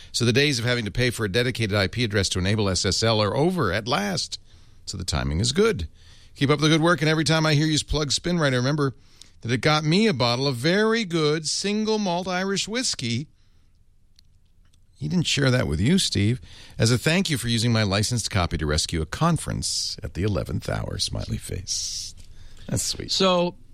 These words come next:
Speaker 2: so I went back, and I cannot find where I saw the note that I referred to, uh, when I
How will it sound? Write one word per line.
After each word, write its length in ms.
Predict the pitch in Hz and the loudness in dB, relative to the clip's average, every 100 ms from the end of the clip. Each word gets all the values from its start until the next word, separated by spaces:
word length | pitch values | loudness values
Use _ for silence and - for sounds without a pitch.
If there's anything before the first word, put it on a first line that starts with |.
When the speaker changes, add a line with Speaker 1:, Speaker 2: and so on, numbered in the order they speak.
| - - - | -20 -20 -10
Speaker 2:
so 440 | - 170 160 156 - - - - - | 0 2 4 2 -4 -16 -20 -20 -2
I 100 | 143 | 0
went 380 | 135 185 294 - | 4 2 2 0
back, 500 | 151 110 92 - - - | 2 2 0 -6 -16 -2
and 300 | 147 151 151 - | 2 2 2 0
I 240 | 131 214 | 2 2
cannot 640 | - - 247 214 190 190 - - | 0 -2 2 2 2 2 -2 -12
find 800 | - 131 117 98 85 90 110 104 - - - - - - - - - - - | -4 0 2 2 2 2 2 -2 -8 -20 -20 -20 -20 -20 -20 -20 -20 -12 0
where 500 | 143 180 220 233 151 | 4 4 4 2 0
I 220 | 160 170 | 0 0
saw 680 | - - 135 90 80 85 92 - - - | 0 0 0 0 -2 -4 -6 -10 -20 -10
the 540 | 110 123 135 131 127 | 0 2 4 4 2
note 600 | 120 120 147 139 107 - - - - - - | 2 2 4 2 0 -6 -16 -18 -20 -20 -6
that 180 | 110 131 | 0 2
I 440 | 120 127 139 135 117 - | 4 2 2 0 -4 -12
referred 560 | 110 120 127 262 254 139 | -2 0 2 2 2 2
to, 400 | 117 85 92 147 - - - - | 2 2 0 -4 -14 -20 -20 -2
uh, 320 | 123 120 120 | 2 4 4
when 220 | 117 135 | 4 4
I 300 | 131 131 131 | 4 4 2